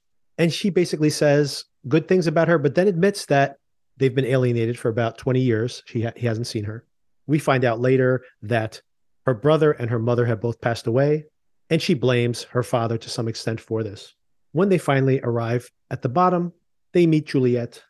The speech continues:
and she does not want the job. But while she's down there, she does meet with Martha. It turns out Martha and the mayor go way back.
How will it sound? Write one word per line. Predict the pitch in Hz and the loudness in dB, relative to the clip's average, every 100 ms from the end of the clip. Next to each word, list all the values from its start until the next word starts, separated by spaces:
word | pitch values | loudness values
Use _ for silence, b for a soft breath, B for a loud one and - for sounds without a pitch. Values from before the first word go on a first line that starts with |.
| _ _ _ - | _ _ _ -4
and | 156 | -2
she | 165 | 0
does | 143 139 | 0 2
not | 135 117 | 0 -2
want | 123 120 | -4 -4
the | 117 | -4
job. | 120 98 85 _ _ _ _ | -4 -6 -8 _ _ _ _
But | 151 | 0
while | 156 247 | 2 2
she's | - 180 | 0 0
down | 123 117 | 0 0
there, | 143 | -2
she | 147 | -2
does | 135 147 | 0 0
meet | 135 123 135 - | 0 0 -2 -4
with | 117 135 | -2 0
Martha. | 147 185 - | 0 0 -2
It | 98 - | -6 -2
turns | 190 170 | 0 2
out | 135 185 - - _ _ _ - | 2 0 -6 -20 _ _ _ -2
Martha | 139 156 214 | 0 2 2
and | 202 | 2
the | 185 | 2
mayor | 113 117 | 2 0
go | 127 | 0
way | 139 110 120 | 0 0 2
back. | 175 117 - | 0 0 -6